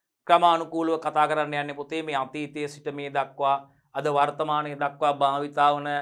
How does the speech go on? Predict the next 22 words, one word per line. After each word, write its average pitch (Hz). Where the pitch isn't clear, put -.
උසස් 147
තාක්ෂණයේ 147
භාවිතා 143
කරලා 147
තිරස් 147
දුර 147
මැනීම 147
සඳහා 143
භාවිතා 139
කරන 139
දියුණුම 202
ක්‍රමයේ 160
දක්වා 147
අපි 139
කතා 135
කරනවා 131
දරුවනේ. 135
ක්‍රමයෙන් 147
මේක 139
විකාශනය 135
වෙච්ච 127
විදිහ. 147